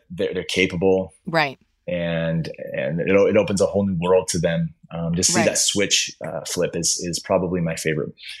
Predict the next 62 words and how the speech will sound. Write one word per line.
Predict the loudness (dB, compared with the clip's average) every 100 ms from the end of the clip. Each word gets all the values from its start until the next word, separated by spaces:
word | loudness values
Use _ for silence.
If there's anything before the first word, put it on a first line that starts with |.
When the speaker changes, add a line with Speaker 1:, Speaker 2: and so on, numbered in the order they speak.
| -20 _ 2
Speaker 1:
one | 4
of | 4
my | 2
favorite | 0 0 0
parts | 0 0 -2
of |
teaching. | -6 -6 -4 -6 -6 _ _ _ -20 -16 -2
Speaker 2:
I | 2
think | 2
it's | 0 -4 -2
our | 2 2
favorite | 4 2 2
too, | 2 0
Speaker 1:
Uh, |
Speaker 2:
as | 0
parents, | 2 2 4 2 0 -6 -4
<laughs> | -2 0 -2
'cause | 0 2 2
we're | 2
just | 0 -2 2
like, | 0
Speaker 1:
Yeah. | 0 -6 2
Speaker 2:
"Oh | 4
my | 6 4
God, | 4 4
you're | 4 0
doing | 2 4 4
it | 4 2
and | 4
you're | 4
having | 4 2
a | 0
good | 0 -2
time." | 2 2 2 -2 -10 -18 -14 0
For | 2
sure. | 4 4
Like, | 4 2
when | 2
Speaker 1:
Yeah. | 2
Speaker 2:
she | 2
came | 2 6
back | 6 4
this | 2 -2
Speaker 1:
Yeah. |
Speaker 2:
season, | 4 2 4 2 2 -2 -14
first | -6 0 0 2
few | 2
weeks, | 2 2 0
she | 0
was | 0
a | 0
little | 0 0
sketch, | -2 4 6 6 4 0
still, | 0 0 2
like, | 2 2
whiny | 4 4 4 2
and |
creepy | 2 0 0 2 2 2 0
and | -2
just | -6
kinda | -6 -6
like, | -6